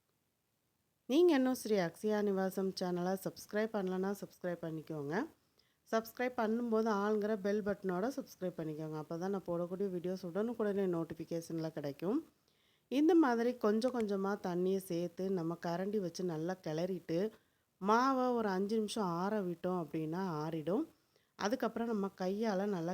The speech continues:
கிளறிக்கலாம். அதிக அளவு தண்ணியும் சேர்த்துறக்கூடாது.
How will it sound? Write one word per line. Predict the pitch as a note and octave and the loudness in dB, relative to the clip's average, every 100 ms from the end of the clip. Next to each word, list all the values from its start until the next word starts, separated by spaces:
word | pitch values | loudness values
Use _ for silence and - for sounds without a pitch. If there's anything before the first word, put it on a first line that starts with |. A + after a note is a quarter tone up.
| - | -4
கிளறிக்கலாம். | E3 D#3+ E3+ E3 D3+ F#3+ D#4 - _ _ _ _ _ _ _ _ _ _ _ _ _ _ _ _ _ _ _ _ _ _ _ _ _ _ _ _ - | -4 -2 -4 -4 -2 -2 -2 -8 _ _ _ _ _ _ _ _ _ _ _ _ _ _ _ _ _ _ _ _ _ _ _ _ _ _ _ _ -2
அதிக | G#3+ D#4+ D#4 D4+ | 0 2 4 4
அளவு | A#3+ G#3+ B3 G3+ | 2 0 0 0
தண்ணியும் | F#3+ G3 G#3+ A3+ | 2 2 2 0
சேர்த்துறக்கூடாது. | F3 F3 F#3 F3 D#3+ D#3 | -4 -4 -6 -4 -4 -2